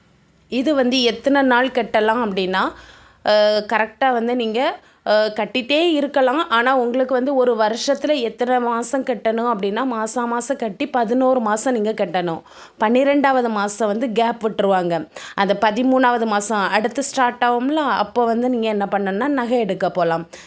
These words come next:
இடையில ஒரு மாசம் வந்து நம்ம கட்டாண்டாம். அந்த பன்னிரெண்டாவது மாசம் நம்ம அமௌண்ட் கட்ட வேண்டாம்.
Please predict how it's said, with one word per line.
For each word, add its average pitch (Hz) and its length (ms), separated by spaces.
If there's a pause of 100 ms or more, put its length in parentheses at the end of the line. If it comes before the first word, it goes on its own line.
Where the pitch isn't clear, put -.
இடையில 247 360
ஒரு 247 180
மாசம் 233 360
வந்து 214 160
நம்ம 285 160
கட்டாண்டாம். 214 580
அந்த 196 100
பன்னிரெண்டாவது 220 640
மாசம் 196 320
நம்ம 247 260
அமௌண்ட் 202 320
கட்ட 196 320
வேண்டாம். 160 440